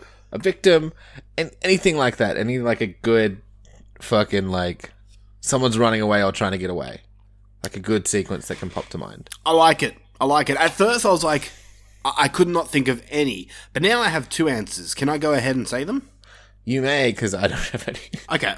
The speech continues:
Speaker 2: the first one I've got, and, and this only comes to my mind right now, is because I'm very into the Texas Chainsaw Massacre. Um,
Speaker 1: Mm-hmm.
Speaker 2: I'm doing a pa-, in bonus Patreon episode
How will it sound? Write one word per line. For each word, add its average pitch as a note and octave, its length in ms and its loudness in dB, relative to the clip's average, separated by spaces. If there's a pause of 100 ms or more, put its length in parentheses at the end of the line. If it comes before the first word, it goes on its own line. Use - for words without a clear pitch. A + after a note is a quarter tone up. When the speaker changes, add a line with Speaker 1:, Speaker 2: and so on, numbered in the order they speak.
Speaker 2:
the A2+ 60 -14
first C#4 340 2
one A#3 140 2
I've C3 160 0
got, B2+ 380 2
and, C3+ 200 2
and C3+ 320 0 (300)
this D#3 180 0
only F3 160 2
comes D3 240 -2
to C#3+ 80 -6
my C3 60 0
mind A#2+ 300 0
right A#2+ 120 0
now, A#2 300 -2
is G2+ 80 -6
because G#2+ 260 -6
I'm G#2+ 200 -2
very B2 920 2
into A#2 500 -4
the G2+ 120 -10
Texas - 360 -10
Chainsaw G#2 320 -8
Massacre. B2+ 600 -4 (480)
Um, A2+ 240 0
Speaker 1:
Mm-hmm. - 80 -4
Speaker 2:
I'm A2+ 180 -4
doing A2+ 380 -2
a G#2 180 -6
pa-, A#2 200 -6
in A#2 240 -6
bonus A2+ 380 -2
Patreon B2+ 460 -4
episode C3 560 -4